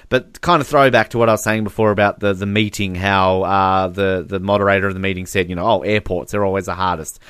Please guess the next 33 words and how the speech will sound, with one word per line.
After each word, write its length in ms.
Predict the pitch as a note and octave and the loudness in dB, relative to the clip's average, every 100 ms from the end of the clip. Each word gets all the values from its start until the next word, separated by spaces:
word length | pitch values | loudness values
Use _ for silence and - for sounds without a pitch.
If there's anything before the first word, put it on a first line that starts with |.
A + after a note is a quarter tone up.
| - - | -20 -6
And 80 | A2+ | -4
we 60 | |
kind 200 | A2+ A2+ | 0 0
of 60 | A2 | 2
get 100 | G#2 | -2
this 120 | G2+ | -4
scene 260 | - G#2+ G2 | -2 -2 -2
of 100 | - | 0
her 160 | G2 | 0
going 300 | F#2 G2+ G2+ | 2 0 0
through 240 | F#2+ G2 F#2 | -2 -4 0
very 240 | D3 G3 | 2 2
lax 400 | G#2+ G#2+ G#2 - | 2 2 2 -2
security 480 | F#2 - A2+ G2 E2+ | -12 -4 0 0 -4
in 80 | F2 | -8
a 20 | |
U 220 | F2 F#2+ | -4 -4
S 120 | F2 | -2
airport. 360 | F#2 F2+ F2 E2 | -2 -4 -6 -10
Please, 320 | - F#2 D#2 | -8 -8 -6
I've 160 | F#2 E2+ | -10 -10
been 180 | E2 D#2+ | -12 -12
in 100 | D2+ | -12
through 180 | D#2+ | -10
those 180 | D#2 D#2+ | -10 -8
airports. 320 | E2 D#2+ E2 | -10 -10 -12
That's 120 | F2 D2 | -12 -14
not 100 | E2+ | -12
how 120 | D#2 | -10
it 60 | |
works. 300 | E2 F2 - | -8 -10 -8
I 40 | F2 | -8
wish. 400 | F2+ F#2+ C#2+ | -6 -6 -6